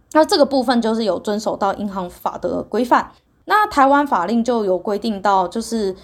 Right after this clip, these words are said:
募资超过二十万的募资发起方可以从，呃，个人转换为非营利组织或营利组织的法人身份，或者是成立社会企业，以营利为名推动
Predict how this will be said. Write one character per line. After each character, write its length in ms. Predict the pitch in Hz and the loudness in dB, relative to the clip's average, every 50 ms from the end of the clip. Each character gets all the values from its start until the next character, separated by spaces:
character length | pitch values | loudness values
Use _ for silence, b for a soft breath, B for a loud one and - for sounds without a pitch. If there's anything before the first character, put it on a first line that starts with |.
| B B | B B
募 160 | 320 320 294 | -2 0 0
资 180 | 247 - 247 254 | 0 -2 -6 -6
超 220 | 233 - 247 233 | -2 2 2 2
过 200 | 233 254 247 - | 2 2 0 2
二 80 | - 262 | 2 0
十 160 | 247 - 185 | 0 -2 -2
万 160 | 190 208 208 | 0 0 0
的 120 | 196 190 180 | 0 -2 -2
募 180 | 214 240 240 | 0 -2 -2
资 160 | - - 202 208 | -2 -4 -8 -6
发 220 | - 208 190 196 | -4 -4 -4 -4
起 200 | - - - - | -6 -8 -12 -8
方 240 | - - 185 190 196 | -4 -2 -2 -2 -2
可 160 | 190 - 277 | -2 0 2
以 200 | 302 269 214 180 | 2 2 0 -4
从， 480 | - - - - 185 175 180 196 226 233 b b b b b b b b b b | -6 -8 -2 -2 0 0 0 -4 -6 -8 b b b b b b b b b b
呃， 220 | - 208 202 190 | -2 0 0 0
个 260 | 185 - 349 330 262 | 0 2 4 4 4
人 180 | 202 185 180 - | 4 2 -2 -2
转 240 | - 214 180 180 190 | -2 -4 -4 -4 -4
换 320 | - 247 240 214 196 190 180 | -2 0 0 0 0 -2 -2
为 280 | 185 185 180 180 185 | 0 0 0 0 -2
非 280 | 196 185 - 269 269 262 | -4 -4 -2 0 2 2
营 100 | 240 226 | 2 2
利 140 | 254 240 233 | 0 -2 -4
组 180 | - 185 175 | -4 -6 -8
织 160 | 180 - 202 220 | -8 -8 -8 -6
或 320 | 214 233 220 202 190 185 | -4 -2 0 0 0 0
营 140 | - 220 226 | 0 0 0
利 100 | 254 277 | 2 0
组 200 | 262 - 180 175 | 0 -2 -6 -8
织 100 | 175 196 | -6 -4
的 100 | 208 208 | -4 -4
法 220 | 196 - 185 170 170 | -4 -2 -4 -4 -4
人 160 | 175 175 185 | -6 -8 -8
身 240 | - - 190 190 190 | -6 -6 -6 -6 -4
份， 180 | - 214 - B B B B B B | -4 -4 -4 B B B B B B
或 120 | - 370 | 4 4
者 140 | 330 294 240 | 4 4 2
是 160 | 240 277 262 | 0 -2 -4
成 220 | 240 - 214 190 190 | -4 -4 -4 -4 -4
立 120 | 220 214 | -4 -6
社 200 | 208 - 233 208 | -4 -4 -4 -4
会 120 | 202 214 | -2 -4
企 280 | 185 190 - - 190 185 | -4 -6 -8 -8 -6 -4
业， 260 | 196 196 190 180 180 - | -2 -2 -2 -2 -4 -6
以 300 | - 202 185 185 180 175 - _ _ - | -8 -8 -6 -6 -6 -8 -10 _ _ -6
营 180 | - 220 233 | -2 0 2
利 160 | 277 330 294 | 2 2 2
为 180 | 247 214 190 190 | 2 2 0 0
名 240 | 202 196 185 185 202 | 0 -4 -6 -6 -6
推 220 | - - 214 214 | -4 -2 -2 -2
动 420 | 208 214 233 214 190 180 175 - | 0 0 0 0 0 0 -4 -8